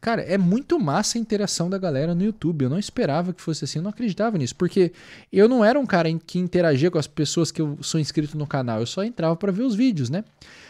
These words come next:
Agora, vendo as pessoas interagindo comigo, me dá mais vontade de interagir com os outros também no canal deles, né? Então veja, a aba comunidade se torna, portanto, a minha fonte substituta dos stories.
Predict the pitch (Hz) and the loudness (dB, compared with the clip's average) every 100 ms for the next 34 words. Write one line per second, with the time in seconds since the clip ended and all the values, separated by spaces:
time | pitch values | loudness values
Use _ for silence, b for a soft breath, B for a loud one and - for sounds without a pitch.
0 | B B 165 143 180 214 156 - _ _ | B B 0 4 4 4 0 -2 _ _
1 | _ _ - 160 247 - 190 185 185 175 | _ _ -2 0 0 2 2 4 4 4
2 | 135 175 165 147 190 165 170 175 202 208 | 4 0 0 0 0 2 4 4 4 2
3 | 190 185 185 190 165 165 196 147 160 170 | 2 2 2 2 2 2 0 2 2 0
4 | - 147 151 160 147 165 135 135 110 117 | -4 -2 -2 0 0 0 2 0 0 -6
5 | 170 _ _ _ _ _ _ _ - 175 | -8 _ _ _ _ _ _ _ -2 2
6 | 190 147 113 - B B B B 151 202 | 6 4 2 -8 B B B B 2 4
7 | 262 - 202 170 143 175 - 220 - 165 | 4 2 4 4 4 2 0 -4 2 2
8 | 196 180 185 220 220 160 185 - 110 _ | 4 0 0 -2 0 -4 -4 -6 -12 _
9 | _ - 156 165 208 202 - 175 226 - | _ 0 2 4 2 2 2 4 4 2
10 | - 110 _ _ _ _ - - 240 247 | -4 -6 _ _ _ _ -6 0 4 4
11 | - 226 - 185 202 - 127 175 165 208 | 2 -2 0 0 0 0 4 4 4 2
12 | - 180 147 110 - | 2 4 2 0 -8